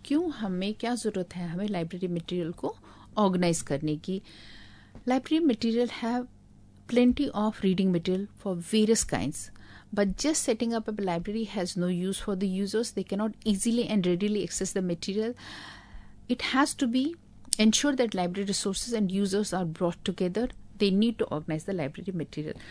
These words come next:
अगर हम, आपको बहुत सारा material available है, even आप Google करेंगे तो आपको बहुत सारी चीज़ें मिल जाएंगी, पर library का यहाँ पर सिर्फ यही यूज़ है कि वो आपको वो information दे देता है, sort करता है उस information को जो आपके लायक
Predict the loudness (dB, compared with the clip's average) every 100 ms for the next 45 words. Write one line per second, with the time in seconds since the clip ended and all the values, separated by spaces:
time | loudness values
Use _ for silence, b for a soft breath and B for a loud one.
0 | B B 0 4 4 4 2 2 0 2
1 | 2 2 -2 -2 2 4 6 6 4 2
2 | 2 2 2 0 2 0 2 4 4 4
3 | 4 4 6 4 4 4 4 2 0 0
4 | -4 -4 -18 -20 -20 -20 -6 0 2 6
5 | 6 4 2 0 0 0 -2 -4 -8 -14
6 | -2 0 0 0 -2 0 0 2 4 4
7 | 2 0 -2 -2 -4 -4 -2 0 2 2
8 | 0 -2 -2 -4 B B B 0 2 4
9 | 2 2 0 0 2 6 6 4 0 0
10 | 0 0 0 -2 -2 -6 -4 -4 -2 0
11 | 0 0 -4 -2 -4 -4 -6 -4 -4 -4
12 | -4 -4 -2 -2 2 2 2 0 -2 -2
13 | -2 0 0 0